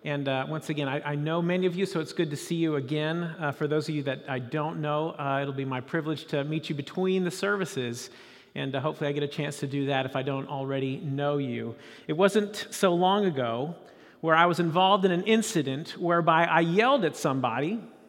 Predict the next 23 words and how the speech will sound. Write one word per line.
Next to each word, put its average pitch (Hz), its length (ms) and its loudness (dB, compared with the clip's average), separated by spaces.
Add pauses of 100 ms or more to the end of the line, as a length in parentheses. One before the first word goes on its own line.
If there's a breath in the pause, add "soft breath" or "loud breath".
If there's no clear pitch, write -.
(640 soft breath)
and 165 240 2
subsequently 180 1000 2 (120)
brought 190 400 4
them 139 200 0
to 147 80 0
the 147 80 -4
ground. 131 440 -2 (1700 loud breath)
I 190 120 6
know 262 80 8
you 285 100 6
don't 247 160 6
know 240 140 8
me 214 120 6
all 165 140 10
that 160 220 8
well, 170 440 4
uh, 160 280 6
but, 160 320 0
uh, 156 100 6
does 160 140 0
that 208 180 6
surprise 233 460 4
you? 123 100 -4